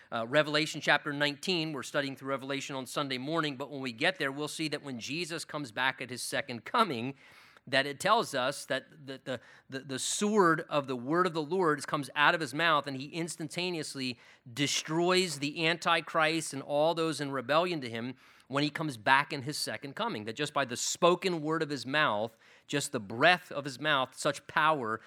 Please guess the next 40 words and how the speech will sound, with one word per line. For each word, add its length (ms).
the 100
Lord 280
can 180
speak 540
the 80
word, 540
and 220
instantly 580
he 140
slays 580
the 100
wicked 480
and 140
eliminates 640
his 180
enemies. 420
The 100
picture 340
here 220
is 100
that 140
when 140
Christ 500
comes 240
back 320
in 100
his 140
second 380
coming, 380
and 160
then 200
as 220
he 160
reigns 580
on 180
earth 320
for 160
a 60
thousand 680
years, 720